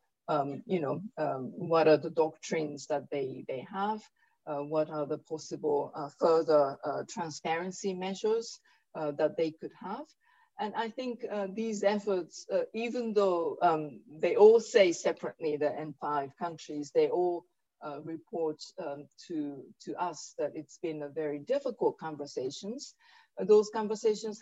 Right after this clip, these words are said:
have continued, and, um, it is, uh, continued, and it will continue, uh, further all the way up to, to August. Um, and, um, with the, um, um,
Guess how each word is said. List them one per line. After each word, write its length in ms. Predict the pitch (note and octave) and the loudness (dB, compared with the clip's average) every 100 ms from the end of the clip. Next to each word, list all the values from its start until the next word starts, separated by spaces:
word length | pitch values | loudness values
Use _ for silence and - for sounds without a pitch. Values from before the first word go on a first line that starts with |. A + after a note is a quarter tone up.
| C4 | -4
have 140 | D4 - | -4 -4
continued, 640 | G3+ D3 - C#3+ D#3 C4 C4 _ _ _ - | -12 -10 -10 -8 -8 -10 -12 _ _ _ -8
and, 380 | D#3+ D#3 D#3 D#3 | -6 -6 -6 -2
um, 260 | D3+ D3 - | -2 -2 -10
it 140 | F3 G3+ | -12 -6
is, 340 | F#3+ E3+ - - | -6 -8 -10 -8
uh, 80 | - | -8
continued, 600 | - C3+ - C#3 C3+ G#3+ | -10 -14 -12 -12 -10 -10
and 180 | E3 E3 | -8 -8
it 100 | D#3+ | -10
will 240 | F3+ F#3 F3 G#3+ | -2 0 0 -4
continue, 500 | F#3 A3+ A3 F3+ D3 - | -4 0 0 0 -2 -6
uh, 140 | D#3+ D3 - | -8 -8 2
further 360 | E3+ D3+ D3 C#3+ - | 4 4 2 0 0
all 180 | F3+ F3 | -2 -2
the 160 | E3 E3 | -2 -2
way 160 | D3+ | -2
up 200 | D3 D#3 _ - | -4 -8 _ -12
to, 200 | C#3+ C#3+ - | -12 -12 -16
to 100 | - | -10
August. 640 | - - - F#3+ - - _ _ _ _ _ | -8 -8 -8 -14 -14 -18 _ _ _ _ _
Um, 320 | - D#3+ C#3 - | -10 -10 -10 -10
and, 380 | E3+ D#3+ D#3+ D#3 | -8 -8 -8 -4
um, 260 | D#3+ D3+ D#3 _ _ _ | -2 -2 -6 _ _ _
with 300 | F#3+ F#3 G#3 G3+ | -4 0 0 0
the, 160 | G3 F3+ | 2 4
um, 380 | E3 E3 D#3 F#3 _ _ _ _ _ _ _ - - | 4 0 -8 -14 _ _ _ _ _ _ _ -18 -4
um, 460 | E3 D#3 D3 A#2+ | 0 0 0 -8